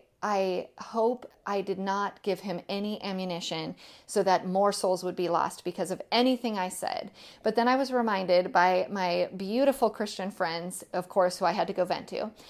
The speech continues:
that this even happened to me. And I was like, "I don't even know what my prayer request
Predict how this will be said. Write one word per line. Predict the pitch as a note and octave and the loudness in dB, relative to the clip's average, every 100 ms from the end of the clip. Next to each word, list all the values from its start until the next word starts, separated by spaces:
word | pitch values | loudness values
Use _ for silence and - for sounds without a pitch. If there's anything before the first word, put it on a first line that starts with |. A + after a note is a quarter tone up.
| - - - - | -20 -20 -18 4
that | G3 F#3 | 4 6
this | F#3+ | 2
even | A3 A3 | 2 2
happened | C4 C#4 - F#3+ | 6 6 6 0
to | G3+ | -4
me. | F3+ | -4
And | F3+ | -2
I | F#3+ | -2
was | |
like, | F#3+ | 0
"I | G3+ | 0
don't | D4+ | 0
even | E4 D#4+ | 0 0
know | D4 | 0
what | C4 | 0
my | A#3 | -2
prayer | G#3+ C4 C4 | -2 0 0
request | B3+ B3 G#3+ - | 0 -2 -2 -6